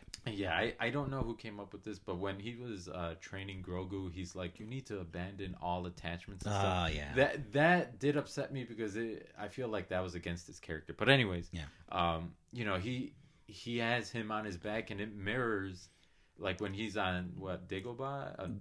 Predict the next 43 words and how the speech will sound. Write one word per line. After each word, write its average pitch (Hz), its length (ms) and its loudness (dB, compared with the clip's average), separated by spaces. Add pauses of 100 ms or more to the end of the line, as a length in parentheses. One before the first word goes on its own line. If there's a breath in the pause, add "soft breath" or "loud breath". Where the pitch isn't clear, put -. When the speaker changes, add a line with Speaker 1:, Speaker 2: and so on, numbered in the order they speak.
(140)
Speaker 1:
Uh, - 80 -4
um, 85 240 4
Speaker 2:
Yeah. 80 120 0 (340)
Speaker 1:
and 85 420 0 (340)
he's 104 200 -2
with 98 220 0
Yoda. 95 560 0 (480)
And 92 260 4
Speaker 2:
Mm. 196 640 12
Speaker 1:
yeah, 165 400 4
and, 151 240 8 (500)
like, 151 280 2 (800)
like, 80 280 6
Speaker 2:
Do 120 80 12 (140)
Speaker 1:
okay, 370 160 12
Speaker 2:
or 143 40 12
Speaker 1:
not 139 140 12
Speaker 2:
do 160 80 12
Speaker 1:
only 175 140 12
Speaker 2:
not. 139 200 12
Speaker 1:
does 143 160 12
it 147 100 10
mirror 156 300 8
that, 160 240 6
but 135 140 2 (560)
again, 127 400 6
a 107 80 -4
little 135 200 4
fan 151 300 2
service 104 480 0 (220)
when 113 120 -2
he 117 80 0
fucking 131 340 -2
does 107 240 2
the 101 80 -2
flip, 92 480 -4 (320)
the 92 80 -2
front 117 380 0
flip, 107 420 2
like, 87 180 0 (140)
running 98 340 0
through 92 220 -4
the, 82 360 2